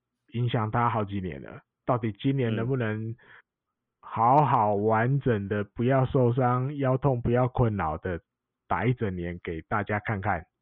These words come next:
Speaker 2: 嗯。
Speaker 1: 因为毕竟他还是有他的实力在，那速度也有。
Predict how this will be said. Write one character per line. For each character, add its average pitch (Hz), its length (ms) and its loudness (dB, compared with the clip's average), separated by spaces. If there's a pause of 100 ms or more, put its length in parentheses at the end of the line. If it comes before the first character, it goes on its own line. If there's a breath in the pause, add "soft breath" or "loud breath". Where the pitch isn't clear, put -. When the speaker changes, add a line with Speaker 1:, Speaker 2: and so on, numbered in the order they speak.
Speaker 2:
嗯。 196 160 -16
Speaker 1:
因 175 80 2
为 180 80 6
毕 170 240 2
竟 170 180 4
他 151 240 4
还 127 220 0
是 - 160 -2
有 110 160 4
他 127 240 0
的 101 500 0
实 107 300 -8
力 110 180 0
在， 92 340 -2
那 104 140 -2
速 120 280 0
度 117 200 0
也 95 240 0
有。 92 240 -2